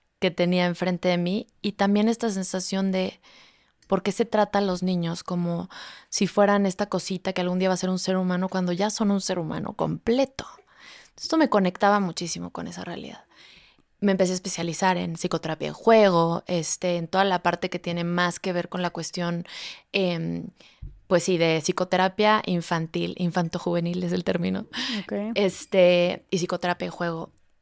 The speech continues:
Speaker 1: Después me convierto en mamá bueno, cuando termino la carrera, en mi primer trabajo me certifican, eh, con una herramienta para la prevención de abuso sexual infantil.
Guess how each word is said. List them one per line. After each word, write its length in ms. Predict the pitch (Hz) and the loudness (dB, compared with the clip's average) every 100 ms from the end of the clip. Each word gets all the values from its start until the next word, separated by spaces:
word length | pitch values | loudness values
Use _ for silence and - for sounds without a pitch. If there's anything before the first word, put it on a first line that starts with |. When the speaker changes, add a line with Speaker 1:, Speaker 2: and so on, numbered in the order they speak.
| _ _ - | _ _ -4
Speaker 1:
Después 360 | 185 185 208 190 | 0 2 2 2
me 120 | 214 | 2
convierto 480 | 202 190 190 185 190 | 2 2 2 2 2
en 80 | |
mamá 540 | 196 202 190 180 226 - _ _ - _ _ _ _ _ - | 4 6 4 2 -4 -16 _ _ -20 _ _ _ _ _ -2
bueno, 320 | 196 208 185 - | 4 6 6 2
cuando 300 | 214 208 208 | 2 4 2
termino 560 | 208 226 240 262 277 330 | 2 2 4 6 6 4
la 100 | 330 | 2
carrera, 480 | 220 190 185 165 - - _ | 2 4 2 0 -4 -12 _
en 180 | - 214 | 2 6
mi 100 | 226 | 6
primer 400 | 220 226 226 247 | 6 4 6 6
trabajo 480 | 240 269 226 170 190 | 4 4 4 2 0
me 180 | 190 185 | 2 2
certifican, 880 | 196 190 208 196 214 - 180 - - _ - - - - _ _ _ - | 2 0 0 0 -2 -2 -4 -6 -14 _ -20 -20 -20 -20 _ _ _ 0
eh, 320 | 202 208 208 | 4 4 4
con 180 | 214 220 | 4 6
una 160 | 240 | 8
herramienta 640 | 262 226 214 220 214 208 208 | 8 6 6 4 4 2 2
para 140 | 180 | 0
la 100 | 175 | -2
prevención 400 | 180 180 180 185 | -2 -2 -2 -2
de 60 | 185 | -2
abuso 140 | 185 | -4
sexual 240 | 185 - 180 | -6 -4 -2
infantil. 280 | 196 240 | 0 0